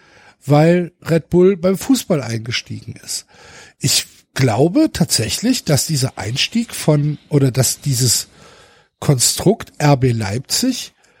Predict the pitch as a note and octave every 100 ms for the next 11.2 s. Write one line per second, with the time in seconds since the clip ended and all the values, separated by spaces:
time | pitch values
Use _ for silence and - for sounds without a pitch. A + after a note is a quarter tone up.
0 | _ A#2+ A#2+ A#2+ C#3+ A#3 A3+ C4 C4 -
1 | A2 - F3 - - _ _ _ - -
2 | - - F4+ D4+ - - A#2 A2 G2+ -
3 | _ _ _ _ _ D3+ E3 - A#3+ -
4 | - - - - D#3 A2 C#3 F#3 B3 C4
5 | _ - _ _ - F3+ G3 A3 C4 C4
6 | C4+ - _ _ _ _ _ _ _ _
7 | - G#3+ - A3 - B3 A#3 A#3+ C4 A3+
8 | - A3 B3 G3+ A#3+ G3 A3 D#4+ - -
9 | - A#3+ G#3+ D3+ C#3 B3+ F4 D4+ G3+ A#3+
10 | - - A3 - C#4 D4 A3 - - G2+
11 | G#2